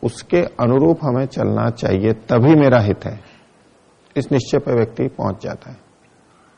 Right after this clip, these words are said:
और ऐसे में परमात्मा की प्राप्ति उसका लक्ष्य बनता है,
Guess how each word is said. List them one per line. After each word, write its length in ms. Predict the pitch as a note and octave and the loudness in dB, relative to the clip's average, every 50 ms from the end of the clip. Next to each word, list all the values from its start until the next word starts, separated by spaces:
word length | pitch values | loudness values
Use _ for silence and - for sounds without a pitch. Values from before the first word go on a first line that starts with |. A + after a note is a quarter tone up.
| _ _ _ _ _ _ _ _ _ _ _ _ _ _ _ _ - - - - - - - - - - - - - | _ _ _ _ _ _ _ _ _ _ _ _ _ _ _ _ -20 -20 -20 -20 -20 -20 -20 -20 -20 -20 -18 -6 -2
और 140 | - C#3 - - | -2 -2 0 2
ऐसे 300 | - B2 C3+ B2 - D3+ | 4 4 4 6 4 4
में 240 | D3 D3 D3+ E3 E3 | 4 6 4 4 2
परमात्मा 680 | - - E3 A2+ A2+ A2+ A2+ A2 - - B2+ B2 A#2+ | 0 0 2 2 4 4 2 0 0 0 0 0 0
की 180 | A#2 - A#2+ | 2 0 0
प्राप्ति 600 | A2+ - - A#2+ G#2 G2+ - - - C3 C#3 E3+ F#3+ - - - - _ _ - - - | 0 0 0 0 0 0 -2 -2 0 0 2 2 0 -4 -10 -20 -20 _ _ -20 -12 -8
उसका 260 | G#2+ - - - B2 A2 | -8 -8 -4 0 2 2
लक्ष्य 360 | G#2 G#2+ G#2 - - - A#2+ | 2 2 0 -2 -4 -4 -2
बनता 360 | G#2+ G#2+ G#2+ G#2+ - B2 B2 | -2 -2 -2 -4 -4 -6 -6
है, 160 | C#3+ F3+ - | -8 -8 -12